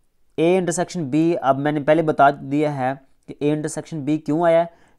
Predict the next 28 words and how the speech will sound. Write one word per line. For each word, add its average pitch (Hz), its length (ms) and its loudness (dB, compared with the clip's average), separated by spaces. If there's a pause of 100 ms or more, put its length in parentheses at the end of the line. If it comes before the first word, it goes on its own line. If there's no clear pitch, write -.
(140)
क्योंकि, 190 320 2 (1400)
क्योंकि 151 180 -2
हमारे 156 280 2
पास 160 360 4
दो 160 520 0
ऐसे 143 300 2
इवेंट्स 147 260 -6
हैं 170 80 -4
जो 180 180 -4
इंडिपेंडेंट 143 580 -4
हैं, 107 80 -10
उसके 147 260 -8
लिए 180 120 -2
ए 151 260 -2 (140)
इंटरसेक्शन 139 580 -10
बी 123 140 -2
लगाया 104 300 -6
है। 95 160 -20
ठीक 127 160 -12
है, 185 100 -6 (640)
कि 151 60 -8 (120)
at 135 160 2
a 135 40 -12
time 147 220 -2
कभी 131 200 -2
भी 147 160 -2
दोनों 131 260 -4
इवेंट्स 131 320 -8